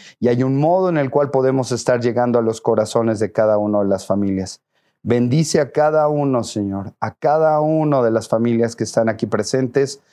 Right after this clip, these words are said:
Y, Señor, cierra las puertas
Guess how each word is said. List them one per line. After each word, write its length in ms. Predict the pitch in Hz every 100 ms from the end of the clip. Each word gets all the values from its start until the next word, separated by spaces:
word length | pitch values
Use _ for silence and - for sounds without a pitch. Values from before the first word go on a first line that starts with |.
| _ _ - -
Y, 80 | 120
Señor, 560 | 123 123 139 143 - - _ _ _ _
cierra 640 | - - 156 165 170 170
las 280 | 165 151 143
puertas 720 | - 147 135 135 101 104 -